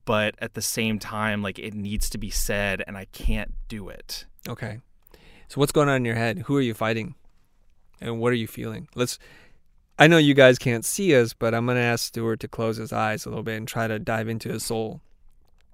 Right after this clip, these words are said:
Speaker 2: Okay? So if you and I are disagreeing about something, eh, let's say it's a piece of creative thing, then what are you thinking about?
Speaker 1: As a recent example, I would say that I have had a friend who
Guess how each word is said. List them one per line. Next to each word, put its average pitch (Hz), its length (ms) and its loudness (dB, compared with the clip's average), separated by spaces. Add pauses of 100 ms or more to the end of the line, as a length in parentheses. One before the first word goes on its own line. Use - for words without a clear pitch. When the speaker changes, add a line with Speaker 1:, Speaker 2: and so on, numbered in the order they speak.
(220)
Speaker 2:
Okay? 123 320 -4 (480)
So - 140 4
if 131 160 4
you 160 160 8
and 202 100 6
I 160 120 6
are 139 120 6
disagreeing 120 720 0
about 113 320 -2
something, 110 560 -8 (140)
eh, 123 180 -4
let's 139 200 0
say 160 160 4
it's 135 120 -2
a 160 60 -4
piece 127 240 -2
of 113 180 -4 (100)
creative 110 380 -4
thing, 120 300 -12 (580)
then 113 560 -2 (720)
what 170 140 0
are 156 60 6
you 147 200 4
thinking 123 420 -4
about? 62 360 -6 (340)
Speaker 1:
As 110 140 -4
a 113 60 0
recent 160 340 4
example, 113 720 0
I 110 120 -4
would 104 180 -4
say 107 320 -2
that 101 340 -2
I 107 120 0
have 104 180 0
had 104 500 0 (120)
a 113 140 2
friend 131 800 2 (420)
who 113 680 2